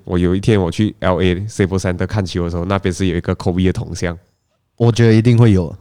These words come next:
Speaker 1: 现在是，
Speaker 2: 我
Speaker 1: 现在是 Magic Jo-，
Speaker 2: Magic
Speaker 1: Johnson 嘛。
Speaker 2: Johnson，嗯。
Speaker 1: 可能他会起，
Speaker 2: 可能他们会架多一个在旁边。
Speaker 1: 起多一个在旁边。
Speaker 2: 因为他，他就十八岁，你想想看，十八岁。
Speaker 1: 嗯。
Speaker 2: 十八岁你还在念中，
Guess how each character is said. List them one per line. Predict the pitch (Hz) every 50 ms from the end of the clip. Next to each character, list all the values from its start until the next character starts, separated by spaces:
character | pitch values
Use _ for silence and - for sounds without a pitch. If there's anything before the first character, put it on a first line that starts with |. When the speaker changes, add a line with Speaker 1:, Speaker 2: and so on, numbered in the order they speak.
| _ _ _
Speaker 1:
现 | - 160 156
在 | 160 165
是， | 160
Speaker 2:
我 | 151 143 139 135 -
Speaker 1:
现 | - - 147
在 | 143
是 | 135 135
Magic | 117 104 101 95 110 101 95
Jo-， | 104 - -
Speaker 2:
Magic | 110 110 104 101 98 110 110
Speaker 1:
Johnson | 107 107
嘛。 | 85 85
Speaker 2:
Johnson， | 90 98 95 95 92 -
嗯。 | - 98 95 90 - - _ _ _ _
Speaker 1:
可 | - -
能 | 90 98
他 | 110 98
会 | 104
起， | 113
Speaker 2:
可 |
能 |
他 |
们 | 110 104
会 | 110 113 110
架 | 87 - 117 104 98
多 | 101 98 98
一 | 98
个 | 101 101
在 | 98 101 98
旁 | 92 95 95
边。 | 92 92
Speaker 1:
起 | 90
多 | 87 90
一 |
个 | 87 95 98
在 | 92 98 92 87 - _ _
旁 | - - 82
边。 | 78 82 78 80 90 - _ _ _ _ _ _ _ - - - _ _ _
Speaker 2:
因 | - 139 139
为 | 139
他， | 127 127 123 117 - - _
他 | - - 117 110 107
就 | 101 - 131 123 117 113 113 - - - - _ _ _
十 | - - - 120 117
八 | 101 107 110 107
岁， | 101 - 123 113 98 90 - - _ _ _
你 | 107 110
想 | 101 - 107 107
想 | 104 101 95
看， | 101 117 101
十 | 92 - 110
八 | 101 98 101 98
岁。 | 101 - - 110 92 90
Speaker 1:
嗯。 | 90 87 82 80 85 87 - - _ _ _
Speaker 2:
十 | - - 110
八 | 95 104 101 98
岁 | - 117 113 107 107 - _ _
你 | 107 104 98 90
还 | 87 87 92 87
在 | 104 104 98 95
念 | 98 101 98 95
中， | 92 - 101 92 92